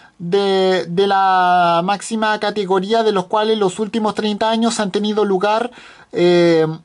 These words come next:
como sede al circuito, eh, al circuito de Interlagos o, o autódromo,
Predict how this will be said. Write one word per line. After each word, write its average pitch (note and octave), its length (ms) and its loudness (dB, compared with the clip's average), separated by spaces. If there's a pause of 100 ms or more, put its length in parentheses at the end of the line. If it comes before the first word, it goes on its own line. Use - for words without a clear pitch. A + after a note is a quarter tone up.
(340)
como F#3+ 260 0
sede A3 520 0
al F#3 220 0
circuito, A3+ 840 -2
eh, F3+ 760 2
al E3+ 160 0
circuito G#3 480 -2
de G#3+ 80 -2
Interlagos G3+ 960 -2
o, E3 600 2 (440)
o D#3 420 0
autódromo, G#3 800 0